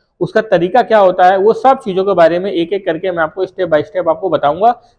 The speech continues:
ताकि सब चीज़ों के बारे में आप समझ सकें। तो ठीक है, आज की वीडियो में इतना ही। आज की वीडियो में मैंने आपको बताया है कि एमएमसी tool का यूज़ कैसे करेंगे,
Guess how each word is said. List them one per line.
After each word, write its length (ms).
ताकि 220
सब 180
चीज़ों 200
के 100
बारे 220
में 120
आप 80
समझ 260
सकें। 320
तो 40
ठीक 220
है, 140
आज 220
की 80
वीडियो 260
में 80
इतना 220
ही। 160
आज 300
की 80
वीडियो 240
में 80
मैंने 160
आपको 200
बताया 300
है 140
कि 200
एमएमसी 320
tool 180
का 60
यूज़ 280
कैसे 260
करेंगे, 380